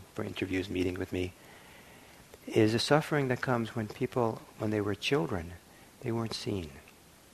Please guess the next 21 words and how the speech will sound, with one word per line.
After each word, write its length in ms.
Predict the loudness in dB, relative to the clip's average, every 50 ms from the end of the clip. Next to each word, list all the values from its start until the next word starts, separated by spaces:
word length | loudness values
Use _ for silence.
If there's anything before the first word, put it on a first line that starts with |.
| -20 -20 -20 -20 -20 -20 -18 -12 -12
And 140 | -12 -4
people 280 | -2 -2 0 2 2 2
will 80 | 2 2
come 180 | 2 2 0 0
and 100 | 0 0
tell 160 | -2 -2 0
me, 120 | -2 -2
you 60 | -2
know, 60 | -2 -2
"I 60 | -2
wasn't 280 | -4 -4 -6 -6 -8
s-, 180 | -10 -10 -12 -6
five, 380 | -2 2 4 6 6 4 4 0
six, 340 | -2 -2 -2 -2 -2 -4
you 60 | -6 -4
know, 60 | -4
I 20 |
was 100 | -6 -4
a 40 | -4
little 140 | -4 -6 -2
kid, 260 | 0 0 0 0 -2